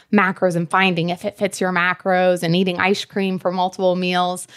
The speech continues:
and then truly learning about food. So it was something that, um, if I could speak to anyone who might be earlier on in their fitness journey and you might be overwhelmed by what other people know or what you don't know,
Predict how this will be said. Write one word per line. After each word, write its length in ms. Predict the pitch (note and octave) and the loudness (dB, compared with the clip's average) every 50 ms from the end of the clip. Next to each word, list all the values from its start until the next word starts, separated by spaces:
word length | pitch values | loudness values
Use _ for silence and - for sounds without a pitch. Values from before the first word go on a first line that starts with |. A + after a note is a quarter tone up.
| - - - - - | -20 -20 -16 -4 0
and 160 | F#3+ F#3+ G3 | 2 4 4
then 140 | F#3+ F#3+ F#3+ | 4 2 0
truly 520 | - - - - G#3+ G#3+ G#3+ G#3 G#3 G3 | -2 -4 0 2 4 4 4 4 2 0
learning 360 | F#3 F3+ F3 E3+ E3+ E3 E3 | 0 -2 -2 -2 -2 -2 -2
about 420 | E3 D#3 - D#3+ E3 - - - _ | -2 0 2 2 2 0 -2 -2 _
food. 360 | E3+ E3 D#3+ F3 F3+ G3 - | 2 2 4 2 0 -2 -6
So 300 | - - - E3+ E3+ E3 | -4 2 4 4 4 4
it 40 | - | 2
was 140 | F3+ F3 | -2 -2
something 460 | - F#3+ F#3 F#3+ F#3+ G3 F#3 F3+ F3+ F3+ | 0 0 0 0 0 0 -2 -2 0 0
that, 300 | F3 E3 E3 E3+ - - - - - - _ | 2 2 2 0 -2 -6 -16 -20 -20 -6 _
um, 340 | F3+ F3 E3+ E3 E3 E3 E3 | 2 2 4 4 2 2 0
if 140 | F3+ - | 0 0
I 80 | G3+ F#3 | 0 0
could 160 | F3+ G3 F3+ | 0 -2 -6
speak 280 | - - G#3+ G#3 G3 - | -4 -4 -4 -4 0 0
to 120 | G#3 E3+ | 0 2
anyone 400 | - F3+ F#3 F#3+ F#3 F#3 F3+ F#3 | 2 2 0 2 2 0 0 0
who 120 | F3 F3+ F3+ | 0 0 0
might 280 | E3+ E3 F#3 - - | 0 0 0 -2 -2
be 240 | - F#3 F3+ F3 E3 | -2 0 2 2 2
earlier 380 | - - F3 F3 F#3+ F#3 F3 E3+ | 2 2 2 2 4 4 4 4
on 200 | E3+ E3 E3+ F#3 | 4 4 4 4
in 100 | F#3+ F3+ | 2 2
their 140 | E3+ E3 E3 | 2 0 2
fitness 420 | - - F#3 G#3 G3+ F#3+ F#3 - | 2 2 2 4 2 0 0 0
journey 360 | - - E3+ E3+ E3+ E3+ E3+ | 0 0 2 2 4 2 2
and 100 | E3 E3 | 4 4
you 80 | E3 E3 | 2 4
might 220 | E3+ E3+ F3 F3 | 2 2 0 0
be 160 | - F#3 E3+ E3+ | -2 0 2 2
overwhelmed 680 | F3 F3 F3 E3 E3 E3 E3 F3 F#3 F#3+ F#3+ F#3 - _ | 4 2 2 0 0 0 2 2 2 2 0 -2 -2 _
by 220 | E3+ E3+ E3+ E3 | 2 2 2 2
what 240 | E3 E3 F3 E3+ - | 2 2 0 0 2
other 240 | - F3+ F3+ F3+ F3+ | 0 0 0 0 -2
people 340 | F3+ - G3+ F#3 - F3 F3 | 0 -2 -4 0 2 2 2
know 200 | F3 E3 E3 F3+ | 4 4 4 4
or 140 | F#3 F3 E3+ | 2 2 2
what 200 | E3 E3 - - | 2 0 0 0
you 200 | D#3+ E3+ F3+ E3 | -6 -6 -6 -6
don't 340 | D#3 - E3 E3 D#3+ - | -2 -2 -2 -2 -2 -2
know, 380 | - G#3 G#3+ A#3 B3+ C#4 D#4 D4+ | -2 0 2 2 4 2 2 0